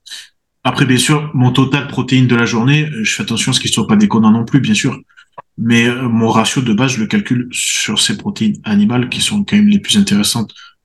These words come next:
en termes de, de biodisponibilité pour le corps. Et, euh, après, je pense que je suis plus modéré que vous, du coup, sur les protéines, dans le sens où, euh,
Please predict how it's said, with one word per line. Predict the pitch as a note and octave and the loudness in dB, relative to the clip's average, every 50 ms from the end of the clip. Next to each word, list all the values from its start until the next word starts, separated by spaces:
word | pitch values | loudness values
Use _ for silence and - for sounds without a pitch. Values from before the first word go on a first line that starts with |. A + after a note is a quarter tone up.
| _ _ - | _ _ -10
en | - G#2+ | -8 -6
termes | - - A2 G#2+ G#2+ | -2 2 4 4 6
de, | G#2 G#2+ G#2 G2+ G2+ G2+ G2 F#2+ | 6 6 6 6 6 4 2 2
de | G#2+ G2 | 0 -2
biodisponibilité | - A#2 A2+ G#2 G#2+ G#2+ - - A#2 G#2+ G#2+ G#2 G#2+ G#2 G2+ A2 G#2 | 0 0 0 0 0 -2 -2 -2 0 0 2 4 4 4 4 2 0
pour | - A2 | 0 0
le | G2+ G#2 | -2 0
corps. | - C3+ C3+ - - - _ - - - - - _ _ _ _ _ _ _ - | 0 0 -2 -2 -4 -16 _ -18 -16 -16 -16 -18 _ _ _ _ _ _ _ -4
Et, | A#2+ A2+ | 0 2
euh, | A2 A2 G#2+ G#2+ A2 G#2+ G#2+ G#2 G#2 G#2+ A2 A2+ | 2 4 4 4 4 4 4 4 4 4 2 0
après, | A#2 G#2+ - - D3+ | -2 -2 2 2 0
je | D3 - | 0 0
pense | - C3 - | -2 -4 -2
que | - A#2 | -2 -2
je | - | -2
suis | - A2+ - | -2 -2 -4
plus | - - D3 C#3 | -2 0 2 2
modéré | C3 C3 C3+ B2+ C3 C3+ B2+ C3 B2+ B2+ | 4 4 2 4 2 2 2 2 -2 0
que | - B2 | 0 0
vous, | A#2 A2+ B2+ C3 C3 C3 - - | 0 0 0 -2 -2 -2 -6 -10
du | - - | -10 -10
coup, | G3+ - A#2 | -6 -6 -6
sur | - - G#2+ | -2 0 0
les | G#2 | 0
protéines, | G#2 - G#2 - A#2 B2 C3 C#3+ C#3 C#3+ - _ _ _ _ _ _ _ _ _ _ _ _ _ _ _ _ _ _ _ _ _ _ _ _ _ - | 0 -2 -4 -2 0 0 0 0 -2 -6 -12 _ _ _ _ _ _ _ _ _ _ _ _ _ _ _ _ _ _ _ _ _ _ _ _ _ -4
dans | - A2 | 0 0
le | G#2+ | 2
sens | - - B2+ C3 B2 A#2 - - | 2 2 2 2 0 0 0 0
où, | A2 A2+ A2 | 0 2 4
euh, | G#2+ G#2+ G#2 G#2 G#2 G#2 G#2 G#2 G2+ | 4 4 6 6 6 6 6 4 2